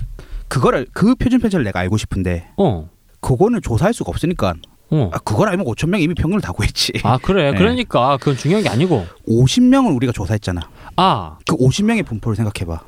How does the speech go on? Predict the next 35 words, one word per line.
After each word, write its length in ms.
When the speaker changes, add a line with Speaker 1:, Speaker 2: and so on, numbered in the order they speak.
Speaker 2:
어, 140
그렇네. 520
그것도 560
아마도 260
비슷해질 520
거라고 280
Speaker 1:
오십 320
명의 60
Speaker 2:
이야기했잖아. 240
Speaker 1:
분포도 480
Speaker 2:
어. 400
Speaker 1:
영 240
점도 420
있고 520
백 160
점도 520
있고 540
오십 280
점 160
주위에 200
많겠지. 760
Speaker 2:
그렇지. 720
Speaker 1:
그 80
Speaker 2:
아마 160
그럴 320
확률이 480
지극히 600
Speaker 1:
그렇지. 280
Speaker 2:
높겠지. 400
Speaker 1:
물론 200
반 320
평균들은 720
그렇진 380
않겠지만 640
Speaker 2:
맞아요. 560